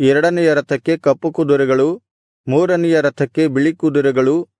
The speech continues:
ನಾಲ್ಕನೆಯ ರಥಕ್ಕೆ ಮಚ್ಚೆಯ ಬಲವಾದ ಕುದುರೆಗಳು ಕಟ್ಟಿದ್ದವು. ಆಗ ನನ್ನ ಸಂಗಡ ಮಾತನಾಡಿದ ದೇವದೂತನಿಗೆ,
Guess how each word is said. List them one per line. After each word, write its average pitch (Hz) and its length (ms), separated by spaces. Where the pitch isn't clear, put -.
ನಾಲ್ಕನೆಯ 156 680
ರಥಕ್ಕೆ 143 520
ಮಚ್ಚೆಯ 147 520
ಬಲವಾದ 143 540
ಕುದುರೆಗಳು 143 600
ಕಟ್ಟಿದ್ದವು. 131 680
ಆಗ 147 220
ನನ್ನ 151 300
ಸಂಗಡ 151 320
ಮಾತನಾಡಿದ 147 760
ದೇವದೂತನಿಗೆ, 143 960